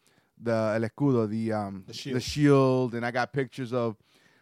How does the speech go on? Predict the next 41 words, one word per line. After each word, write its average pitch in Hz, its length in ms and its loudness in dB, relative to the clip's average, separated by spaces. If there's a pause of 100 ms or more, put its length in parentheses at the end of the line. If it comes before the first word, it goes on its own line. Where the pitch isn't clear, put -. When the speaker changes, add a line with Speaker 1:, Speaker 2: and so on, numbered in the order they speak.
(120)
Speaker 1:
like, 117 220 -6
paintings 131 480 -4
of, 110 140 -6
like, 107 300 -4
different, 120 320 -6
you 151 80 -4
know. 135 60 -2
So 160 160 0
it 160 40 4
was, 165 140 0
like, 170 160 -6
part 185 180 0
of, 165 140 2
like, 143 260 2
um, 110 420 0 (840)
just, 113 140 -12
like, 165 180 -4
part 160 140 0
of, 143 80 0
like, 123 160 -4
this 117 220 -10
theme, 110 360 -8
right? 107 200 -8
And 147 100 -6
I 170 80 -4
got 180 220 -4
a 135 40 -18
couple 131 300 -4
of 117 60 -8
stickers 110 360 -10
on 104 100 -10
my 98 100 -10
car, 92 320 -6
whatever. 90 360 -10 (800)
Um, 110 360 -2 (160)
but 156 80 2
I 208 100 8
had 226 160 4
to 151 60 -16
do 156 220 0
that, 104 240 -4